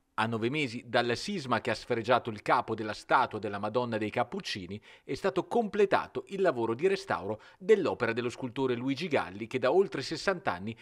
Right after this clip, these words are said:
è un'icona cittadina alle porte del centro storico. Un'opera portata avanti attraverso un service del Lions Club Pesaro della Rovere, che grazie anche al contributo di Renco S P A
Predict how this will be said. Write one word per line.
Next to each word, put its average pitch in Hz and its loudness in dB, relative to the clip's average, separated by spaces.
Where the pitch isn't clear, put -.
è - -2
un'icona 180 0
cittadina 104 -6
alle 156 4
porte 87 -8
del 123 -4
centro 139 -4
storico. 78 -6
Un'opera 151 6
portata 135 4
avanti 135 4
attraverso 135 2
un 139 -2
service 175 4
del 156 2
Lions 151 4
Club 127 0
Pesaro 131 0
della 165 2
Rovere, 113 2
che 139 -4
grazie 143 4
anche 170 2
al 127 0
contributo 127 -2
di 117 -2
Renco 127 2
S 120 -6
P 196 -2
A 104 4